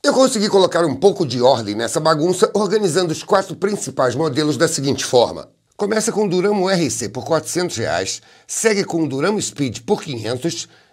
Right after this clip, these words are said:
em seguida o Ad Zero R C cinco em seiscentos e cinquenta e finalmente o Ad Zero S L por novecentos reais. E desses todos só me faltava testar o Speed, que tem duzentos e setenta gramas, trinta e cinco milímetros de altura de entressola com um drop de seis,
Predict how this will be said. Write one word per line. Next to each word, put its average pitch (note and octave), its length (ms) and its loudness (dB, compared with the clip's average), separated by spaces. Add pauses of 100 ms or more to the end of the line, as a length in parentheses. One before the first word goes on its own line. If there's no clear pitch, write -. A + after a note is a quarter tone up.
em A#3 140 0
seguida C3 580 -4
o F#3 120 0
Ad F3 180 0
Zero C3+ 340 -4
R F3+ 220 -2
C F3+ 180 -4
cinco C3+ 380 -6
em C3 60 -6
seiscentos G#2+ 500 -8
e - 40 -10
cinquenta C#3+ 540 -4 (220)
e A3 80 -4
finalmente D3+ 760 -4
o F#3 140 0
Ad D3+ 220 -2
Zero D3 480 -2
S E3+ 360 -2
L A#2 360 -2 (260)
por E3 120 -2
novecentos G2+ 500 -8
reais. - 440 -12 (600)
E A#3 100 0
desses D#3 320 2
todos D#3+ 300 0
só G#3 120 2
me G3 140 2
faltava C3 420 0
testar C3 400 0
o C3+ 140 -2
Speed, - 480 -4
que - 100 -14
tem G#3+ 200 0
duzentos F3 320 2
e D3 80 -4
setenta A2+ 280 -4
gramas, D3+ 360 0
trinta A3+ 260 0
e F3 80 4
cinco E3 260 -2
milímetros C#3+ 580 -2
de A#2+ 100 -2
altura E3 420 0
de B2+ 100 -2
entressola G#2+ 560 -4
com G3 180 2
um F3 40 0
drop A#2 240 -2
de E3 140 -4
seis, F#3+ 500 -2